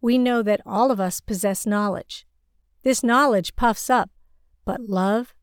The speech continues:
builds up." The knowledge about God and the fact that everything is clean in Christ constitute the good that Paul is referring to. Evil may refer to causing weaker believers to stumble,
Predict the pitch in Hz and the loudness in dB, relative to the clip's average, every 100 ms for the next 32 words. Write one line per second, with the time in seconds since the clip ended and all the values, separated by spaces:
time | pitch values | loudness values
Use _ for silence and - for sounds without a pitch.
0 | _ - 196 185 160 185 160 - _ _ | _ -2 0 0 -4 -8 -10 -16 _ _
1 | _ _ _ _ _ _ _ _ 226 240 | _ _ _ _ _ _ _ _ 2 4
2 | 294 349 294 254 226 208 196 190 180 196 | 6 4 2 2 2 0 0 0 0 -2
3 | 202 - 254 254 226 214 - 214 226 226 | -2 -2 0 0 0 -2 -2 -2 -2 -2
4 | 247 254 - - 240 240 247 - 254 185 | -2 -4 -6 -4 -2 0 -2 -2 -2 0
5 | 190 - _ _ _ - - 262 277 - | -4 -10 _ _ _ -14 -4 -2 -2 -4
6 | 208 - 196 208 202 175 233 185 202 _ | -4 -2 -4 -2 -4 2 4 2 -2 _
7 | _ _ _ 220 - 202 185 180 - 170 | _ _ _ -8 -4 -2 -2 -2 -6 -6
8 | 202 185 170 165 180 175 - _ _ _ | -4 -2 -4 -6 -10 -14 -16 _ _ _
9 | _ _ _ _ - 262 311 262 214 202 | _ _ _ _ -4 0 2 2 2 4
10 | 214 269 226 - 196 185 185 - 190 175 | 4 2 0 -2 0 0 0 -4 -4 -2
11 | 233 208 196 190 185 233 208 180 175 170 | 0 0 0 0 0 0 -2 -2 0 0
12 | 170 - - 175 - 202 208 180 180 | -2 -6 -6 -6 -4 -2 -2 -2 -6